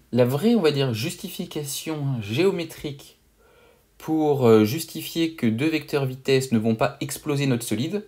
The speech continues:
donc en gros que les deux points en question vont pas au choix s'éloigner ou se rapprocher, c'est ce qu'on appelle l'équiprojectivité. Alors l'équiprojectivité,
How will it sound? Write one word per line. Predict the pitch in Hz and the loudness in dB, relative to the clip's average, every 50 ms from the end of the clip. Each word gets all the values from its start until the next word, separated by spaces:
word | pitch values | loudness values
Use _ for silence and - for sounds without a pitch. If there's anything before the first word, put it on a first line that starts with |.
| _ - | _ -16
donc | 113 107 - | -14 -8 -4
en | 104 104 | -2 0
gros | 113 123 135 135 | 2 2 0 0
que | 135 - | -2 -4
les | 101 101 101 | -4 -4 -4
deux | 104 107 120 117 117 | -4 -2 -2 -4 -4
points | - - 143 | -2 -2 0
en | 123 113 | 0 0
question | - - - - 135 127 | -2 -6 -8 -6 -4 -4
vont | 113 107 104 | -4 -4 -4
pas | 107 - 120 117 117 - - | -2 0 0 0 0 -2 -2
au | 135 139 | -2 -2
choix | 135 - - - 143 139 135 | -2 -2 -4 -2 -2 -2 -2
s'éloigner | 135 - 135 123 120 123 123 127 131 | -2 -2 -2 0 0 0 0 0 0
ou | 123 113 | 0 -2
se | 110 - | -2 -4
rapprocher, | - 101 - - - - - 113 - - - - | -8 -8 -8 -8 -10 -8 -4 -4 -4 -4 -6 -8
c'est | - - | -12 -12
ce | 131 - | -10 -6
qu'on | - 131 120 | -4 -2 -2
appelle | 117 120 170 175 180 - - | -2 -2 -4 -6 -6 -4 -2
l'équiprojectivité. | - 151 160 - - 202 202 - - 147 135 135 135 - 151 135 117 107 - - - _ _ _ _ _ _ _ _ _ _ - - - _ _ _ _ _ _ _ - - - - - - - - - - - - - - _ - | -2 -2 -2 -4 -6 -8 -8 -6 -4 -4 -4 -4 -6 -8 -8 -8 -8 -8 -10 -12 -20 _ _ _ _ _ _ _ _ _ _ -20 -20 -20 _ _ _ _ _ _ _ -14 -14 -14 -14 -20 -20 -20 -20 -20 -20 -20 -20 -20 -20 _ -4
Alors | - 117 | -2 0
l'équiprojectivité, | 147 - - 302 233 - 208 175 175 160 - - 127 113 120 120 - 220 254 330 - - | 0 0 -2 -4 -2 0 0 -2 -2 -2 -6 -6 -6 -6 -6 -2 0 -2 -2 -2 -4 -14